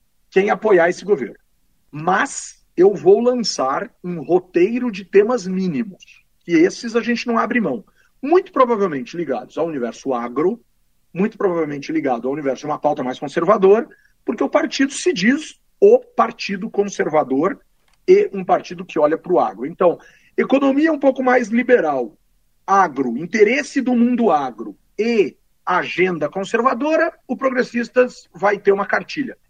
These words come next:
Saiu disso, pode aderir o governo que não tem problema, e aí é questão de ver se vai ter ministério ou não, sendo que é muito provável que num primeiro momento,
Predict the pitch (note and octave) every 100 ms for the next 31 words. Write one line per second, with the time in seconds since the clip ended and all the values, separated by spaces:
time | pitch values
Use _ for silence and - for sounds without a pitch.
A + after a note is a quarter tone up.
0 | _ - - G#3 A#3 D4+ D3 G3+ C#4+ -
1 | - - _ _ _ _ _ E3 F3 F#3+
2 | F3+ F3 F3+ E3 E3+ G3 G3 G#3 A#3+ C#4
3 | E4+ G#4+ _ _ F3+ D3 D3 D#3 D3+ D#3
4 | F#3 C#3+ C#3+ - _ _ _ - D#3+ D#3+
5 | D#3+ E3+ E3 D3+ D#3 E3 F3+ A3 C#4 A#3+
6 | A#3 A3+ F#3 A#3+ G#3+ G3+ B3+ F4 G4 F#4+
7 | F4 E4 A3 D3 A#2+ A#2 D3 C#3+ - -
8 | G3 F3 G#3+ D#4+ C#4+ D#3+ C3 A#2 D#3+ F#3+
9 | -